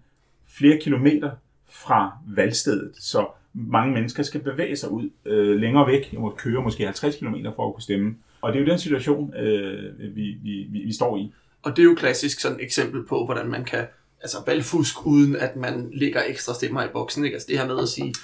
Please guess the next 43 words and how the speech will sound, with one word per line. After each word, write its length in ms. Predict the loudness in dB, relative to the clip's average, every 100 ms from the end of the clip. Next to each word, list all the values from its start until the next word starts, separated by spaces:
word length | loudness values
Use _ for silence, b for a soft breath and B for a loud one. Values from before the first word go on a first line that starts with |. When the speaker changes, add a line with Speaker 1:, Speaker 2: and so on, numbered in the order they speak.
| -10
Speaker 1:
Præcis. 340 | -6 -6 0
Speaker 2:
og 240 | 0 0 -10 _ _
det, 100 | 6
man 120 | 8 8
ser 160 | 8
i 100 | 6
U 60 | 4
S 80 | 4
A 180 | 4 2
også, 200 | 0 -2
når 140 | -2
man 120 | -2
i 120 | -4
de 180 | -2 -2
sorte 340 | 2 6 6 6
områder 600 | 2 2 4 4 -2 -6
sørger 260 | 2 4 4
for, 100 | 4
at 100 | 4
der 60 | 2
er 40 | 2
længere 360 | 2 2 0
til 280 | -2 -4 -4 b b 2
afstemninger, 500 | 2 4 2 0 -2
man 140 | -2
gør 80 | -2
det 80 | 0
sværere 300 | 0 2 4
at 60 | 2
få 80 |
lov 160 | 0 2
til 80 | 2
at 60 |
afgive 160 | 0 -2
sin 120 | -8
stemme, 300 | 0 2 2
hvor 180 | 2 0
man 120 | -2
i 40 | -4
de 100 | -4
hvide 280 | 2 4
områder 280 | 4 2 2
siger, 140 | 2